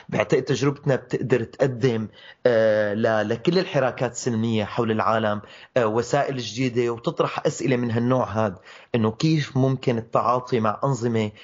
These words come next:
قمعية شمولية عسكرية، آه، مثل النظام السوري اللي هي ممكن تصل لاستخدام الطيران الحربي والأسلحة الكيماوية ضد شعبها. شو ممكن ين-، يعملوا الناس وكيف ممكن يتعاطوا مع،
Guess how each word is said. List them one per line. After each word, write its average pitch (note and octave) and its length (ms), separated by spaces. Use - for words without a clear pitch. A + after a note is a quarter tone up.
قمعية B2+ 520
شمولية A2+ 680
عسكرية، A2+ 840
آه، A#2+ 80
مثل C3 260
النظام A#2+ 380
السوري A#2+ 420
اللي A2 180
هي A#2+ 120
ممكن A#2+ 360
تصل B2 320
لاستخدام A#2+ 560
الطيران A#2 520
الحربي A2+ 560
والأسلحة C3 560
الكيماوية A#2 520
ضد A2+ 180
شعبها. G#2+ 480
شو - 240
ممكن D3 400
ين-، A2+ 240
يعملوا A#2+ 380
الناس A#2 480
وكيف C#3+ 260
ممكن C3 320
يتعاطوا A2+ 500
مع، G#2 240